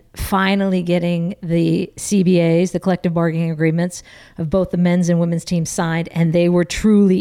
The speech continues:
equal. A lot of federations have said they were equal. They are not equal. This was equalizing World Cup fifa prize money, which was always the big elephant in the room because there was such a different payout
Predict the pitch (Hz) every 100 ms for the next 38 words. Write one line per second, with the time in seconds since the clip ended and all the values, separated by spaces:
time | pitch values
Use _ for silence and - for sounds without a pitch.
0 | - 180 156 147 151 165 - 180 175 170
1 | 175 165 - 269 247 247 233 226 233 196
2 | 165 165 160 160 151 165 151 190 - 202
3 | 185 - - - - - 233 226 220 202
4 | 185 175 175 175 - 175 - - - 190
5 | - 160 170 156 147 156 151 147 - 160
6 | 160 165 160 165 170 - 160 160 - -
7 | 170 165 165 160 170 147 151 - 170 185
8 | 175 180 190 185 175 175